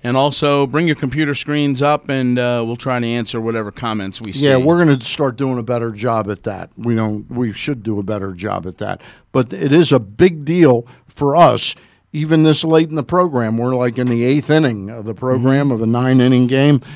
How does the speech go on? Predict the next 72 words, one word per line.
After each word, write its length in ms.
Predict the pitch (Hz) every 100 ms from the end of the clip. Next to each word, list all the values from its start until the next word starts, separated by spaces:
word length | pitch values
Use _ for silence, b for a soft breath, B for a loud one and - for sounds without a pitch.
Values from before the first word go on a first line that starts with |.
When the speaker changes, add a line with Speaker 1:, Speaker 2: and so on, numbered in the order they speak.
| B B -
Speaker 2:
uh, 100 | 117
Speaker 1:
So, 80 | 143
Speaker 2:
that 160 | 143
you 60 | 143
Speaker 1:
so 60 | 156
you're 140 | 170
Speaker 2:
share 180 | 175 180
it. 100 | 139
Speaker 1:
basically 240 | 156 156
on 100 | 147
the 80 | 135
bench 320 | 117 156 139
at 100 | 117
this 140 | 110 117
point, 280 | - 113 110
right? 180 | 123
Speaker 2:
Um, 340 | - 240 294 285
no, 200 | 240 214
I'm, 400 | 180 202 190 185
I'm 240 | 156 180
the 60 | 196
guy 260 | 160 151 151
waving 460 | 147 147 143 151
to 80 | 143
bring 240 | 147 151
in 140 | 151 143
the 80 | 131
closer. 300 | 190 214 170
Speaker 1:
<laughs> 40 |
Oh, 100 | 175
is 80 | 175
that 140 | 185
what 100 | 190
it 80 | 196
is? 160 | 208 208
Speaker 2:
Yeah, 220 | 135 98 185
and 140 | 143
we 100 | 160
bring 280 | 143 170 196
in 180 | 214 233
our 180 | 180 131
closer 520 | - 151 147 123 139
right 240 | 131 131
now. 240 | 135 131 120 b b
So 180 | -
it 120 | 165 160
does 240 | 247 190
help 320 | 170 151 - b b -
to 100 | 156
share 480 | 139 - 196 185 139
it 140 | 107
even 340 | 156 147 147 143
late 180 | 143 139
in 60 |
the 60 | 127
program. 500 | - 147 123 120 107
So 160 | -
please 540 | - - 196 156 127 - b b
add 160 | 156 170
a 60 | 156
couple 320 | 175 160 156
more 240 | 147 139
shares. 600 | 123 - 156 131 104 95
We 140 | 123 113
got 160 | 131
a 40 | 117
good 200 | 143 131
number 380 | 135 135 120
of 80 | 113
them 180 | 113 113
this 180 | 104 -
morning. 360 | 143 123 87